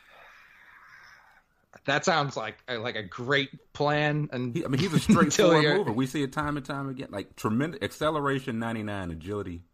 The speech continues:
Speaker 2: twelve.
Speaker 1: Listen, Derrick Henry keeps racking up hundred-yard games.
Speaker 2: Derrick Henry's agility has always been ninety-nine.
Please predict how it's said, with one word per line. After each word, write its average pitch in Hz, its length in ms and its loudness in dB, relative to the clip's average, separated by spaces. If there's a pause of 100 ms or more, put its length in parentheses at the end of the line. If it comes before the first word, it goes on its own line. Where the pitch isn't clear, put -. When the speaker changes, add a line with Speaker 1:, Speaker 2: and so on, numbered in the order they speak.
(120)
Speaker 2:
twelve. 80 360 -6 (1400)
Speaker 1:
Listen, 156 280 0
Derrick 147 320 0
Henry 156 300 -4
keeps 139 340 -8
racking 135 320 -4
up 123 140 -6
hundred-yard 127 520 -4
games. 123 460 -4 (1080)
Speaker 2:
Derrick 95 160 -6
Henry's 147 220 -2
agility 98 380 -2
has 85 100 -2
always 104 300 0
been 87 180 -2
ninety-nine. 85 640 -4